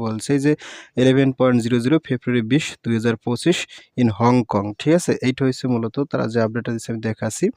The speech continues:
এখানে দেখেন তারা কিন্তু এই যে বিস্তারিত বলেছে, "Mesh এআই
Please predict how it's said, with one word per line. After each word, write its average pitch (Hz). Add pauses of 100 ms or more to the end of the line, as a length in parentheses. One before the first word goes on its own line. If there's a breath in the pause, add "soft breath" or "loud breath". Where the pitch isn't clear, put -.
(400 loud breath)
এখানে 143 (100)
দেখেন 120
তারা 117
কিন্তু 113
এই 117
যে 110
বিস্তারিত 113 (120)
বলেছে, 110 (120)
"Mesh 120 (340)
এআই 113